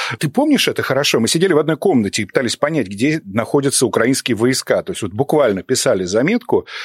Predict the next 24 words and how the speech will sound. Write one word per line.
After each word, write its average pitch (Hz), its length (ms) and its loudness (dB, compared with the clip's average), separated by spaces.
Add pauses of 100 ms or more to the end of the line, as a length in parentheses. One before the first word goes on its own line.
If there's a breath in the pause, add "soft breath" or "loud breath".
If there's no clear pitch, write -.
(140)
о - 120 0
появлении 139 400 2
украинцев 120 420 -2
там 95 160 -2
в 98 80 0
одном 127 300 2
городе. 90 320 -2
И 123 460 0
пока 135 420 0
мы 120 160 4
ее 110 180 2
выпускали, 170 640 0
эту 131 160 -2
заметку, 101 640 -4 (260 loud breath)
появлялась 139 540 2
уже 117 140 0
информация 113 520 0
о 101 60 4
их - 140 0
появлении 131 420 2
совершенно 135 340 0
в 104 60 -2
другом 123 240 2
месте. 123 380 0